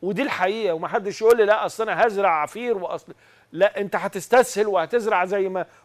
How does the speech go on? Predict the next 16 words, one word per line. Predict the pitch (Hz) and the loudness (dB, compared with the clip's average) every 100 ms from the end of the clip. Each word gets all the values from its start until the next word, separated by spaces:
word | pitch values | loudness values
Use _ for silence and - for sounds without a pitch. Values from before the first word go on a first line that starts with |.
| - | 2
والدك | 185 240 196 220 | 4 4 2 0
وجدك | 180 175 233 185 214 151 | 0 2 2 2 -2 -2
علموك، | 175 180 233 202 - - _ | -4 -2 0 0 -2 -18 _
زي | 185 226 | -2 0
ما | 202 | 0
الفلاح، | - 214 196 | 0 0 0
الفلاح | 190 170 - 185 202 | -8 -8 -6 -2 -2
المصري | 185 208 196 175 | -2 -6 -8 -6
اتعود. | 151 185 190 113 - _ _ _ _ - | 2 4 2 -2 -14 _ _ _ _ -14
لكن | 127 196 | -8 -6
الوضع | 185 196 247 214 | 0 4 4 4
اتغير، | 196 196 233 196 - - | 0 4 4 4 0 -10
الوضع | 143 156 220 185 | -4 2 2 2
النهارده | 185 175 190 202 | -2 0 0 0
إن | 180 | -4
إحنا | 160 165 160 | -6 -8 -10